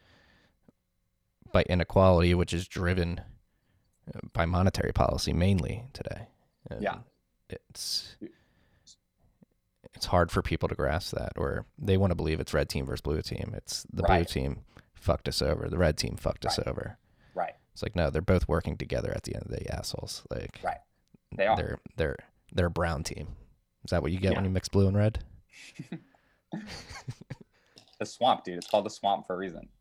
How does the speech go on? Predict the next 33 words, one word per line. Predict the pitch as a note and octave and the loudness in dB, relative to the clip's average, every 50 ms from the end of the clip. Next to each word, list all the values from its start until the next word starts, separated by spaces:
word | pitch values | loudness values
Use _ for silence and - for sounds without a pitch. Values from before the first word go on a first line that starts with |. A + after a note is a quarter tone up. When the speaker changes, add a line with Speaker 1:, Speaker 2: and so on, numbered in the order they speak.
| - | 2
Speaker 2:
Um, | G#2 A2+ B2 A#2+ A2+ G#2 G2 F#2 E2+ D2+ - _ _ _ _ - | 4 6 6 8 6 6 4 2 0 -4 -10 _ _ _ _ 6
no, | G3 G3+ C#3+ - | 8 8 8 8
okay, | - E3 E3 F3 B2 G#2+ - _ - | 6 4 4 4 2 2 -2 _ 0
on | - B2+ E3 G#3+ A3+ F3 | 4 6 6 6 4 2
that, | A#2+ G2 F#2+ G2 A2+ - - _ _ _ _ _ | -2 -2 -2 -2 -4 -4 -4 _ _ _ _ _
exactly. | - C#3 C3 A#2+ D3+ D3+ E3+ F#3+ - - G2+ E2 A#1+ - | -10 -8 -2 0 0 0 0 -2 -2 -2 -4 -4 -4 -6
And | - C3 | -2 2
this | C3+ D#3+ E3 | 2 2 2
is | - | 2
what | F3+ G3 F#3 - | 2 2 4 6
bothers | C#3 B2+ B2+ C3 C3+ B2+ - B2+ | 6 4 4 4 2 -2 -4 -4
me | B2 A#2 G#2 | -2 -2 0
about | G#2+ G#2+ A#2 G#2+ G#2+ G#2 - - - | 2 4 6 6 6 4 2 -2 -6
the | A2 A2 | -6 -4
kind | - A#2+ | -2 0
of, | A2+ G#2+ | 2 4
like, | G#2 G2 F#2+ F#2 | 2 2 2 0
gold | - G#2+ A2 A2+ G#2 | 0 0 0 2 4
bugs | G#2+ G#2 G2+ G2+ G2 - | 4 4 4 4 2 -2
and, | A2 | -4
like, | G2+ G2 F#2 - | -2 -2 -2 -2
libertarians | G#2+ G#2 A#2 A2+ - D#3 E3+ E3 B2 G2 | -2 -2 -2 -2 -2 -2 0 0 -2 -4
a | F#2+ | -4
little | F2 E2+ D#2+ | -6 -6 -4
bit. | - - - - - | -4 -4 -6 -6 -2
Like, | G2 G2 F#2 - _ _ _ _ _ _ _ _ _ _ _ _ _ _ _ _ - | -2 -2 -2 -2 _ _ _ _ _ _ _ _ _ _ _ _ _ _ _ _ -12
they, | G2+ G#2 A2 A2+ | -4 -2 0 0
where | G#2 G#2 A#2 A#2 | 2 2 2 2
they | A2+ A2+ | 2 2
say, | A2+ - - - C#3+ C3+ B2 G#2+ G#2 G2 - - | 0 0 2 6 8 8 10 8 6 4 2 0
you | A#2 | 0
know, | A#2 A2 G#2+ G2+ - _ _ _ _ _ _ _ _ _ _ _ _ _ _ _ _ _ _ _ _ _ _ - | 2 2 2 2 -2 _ _ _ _ _ _ _ _ _ _ _ _ _ _ _ _ _ _ _ _ _ _ -4
well, | G#2 A2 A2 G#2+ G#2 G2 E2+ - | 2 4 4 4 4 2 -2 -6